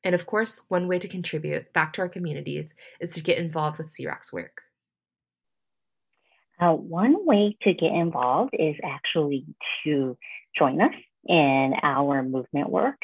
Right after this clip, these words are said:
Speaker 2: um, and learning more about the work that we do by going to our website, w w w dot c rac dot org, or finding us on Facebook or Instagram or Twitter.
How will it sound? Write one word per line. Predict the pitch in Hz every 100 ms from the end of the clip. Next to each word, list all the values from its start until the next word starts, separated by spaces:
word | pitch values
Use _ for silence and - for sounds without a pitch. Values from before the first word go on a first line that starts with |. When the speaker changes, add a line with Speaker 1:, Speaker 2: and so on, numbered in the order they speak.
| - 156
Speaker 2:
um, | 170 147 135 135
and | 165 151
learning | 147 143 139
more | 131 135
about | - 127 -
the | 139
work | 131
that | - 143
we | 139 -
do | 135 208 - - - _
by | 147 131 135
going | 135 139 139 -
to |
our | 139 131
website, | 139 - - 311 294 - _
w | 160 - 143
w | 147 - -
w | 202 220 233 220 214
dot | 151 -
c | - 165
rac | 170 - -
dot | 123 -
org, | 156 196 320 349 - - - -
or | 147 139 127
finding | 143 143 139
us | 131 -
on | 117 127 -
Facebook | 202 - 170 156
or | 139
Instagram | 156 147 - 135 131 131 135
or | 127
Twitter. | - - - 285